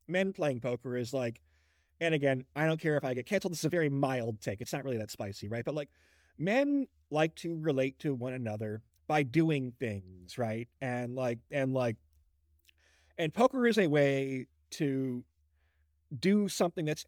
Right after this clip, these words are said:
active, and you can tune up or down the amount of conversation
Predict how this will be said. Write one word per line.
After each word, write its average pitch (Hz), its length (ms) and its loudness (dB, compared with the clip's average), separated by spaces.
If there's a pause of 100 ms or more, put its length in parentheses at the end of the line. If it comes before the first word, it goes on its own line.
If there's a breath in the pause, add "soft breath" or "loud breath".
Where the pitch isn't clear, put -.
(120)
active, 151 640 0 (100)
and 143 180 0
you 156 60 -2
can 143 240 -2
tune 220 380 0
up 185 180 -2
or 165 80 0
down 143 260 2
the 143 60 0
amount 139 260 -2
of 123 100 -4
conversation 123 920 -4